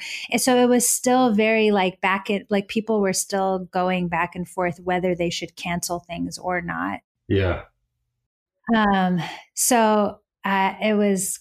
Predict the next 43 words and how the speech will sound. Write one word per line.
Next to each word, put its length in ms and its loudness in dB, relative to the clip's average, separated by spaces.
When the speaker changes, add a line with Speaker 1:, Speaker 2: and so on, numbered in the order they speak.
Speaker 1:
crazy. 460 0
So 140 -2
yeah, 280 4
everything 720 0
just 220 -4
got 180 0
shut 200 0
down. 200 2
We 100 2
were 120 2
supposed 280 -2
to 40 2
have 140 2
an 100 -2
in-store 580 2
release 460 0
the 100 -2
next 420 -2
day, 520 -2
which 180 0
I 80 4
was 200 2
really 260 4
excited 500 0
about 340 0
because 500 -2
we 120 0
were 120 0
gonna 240 0
do, 360 0
like, 220 -2
a 100 0
ladies 460 0
first 500 -4
line. 640 -2
Speaker 2:
Mm-hmm. 240 4
Oh 40 2
my 360 2
Speaker 1:
Um, 140 2
Speaker 2:
God. 320 -2
Speaker 1:
and 160 2
I 160 2
was 240 -2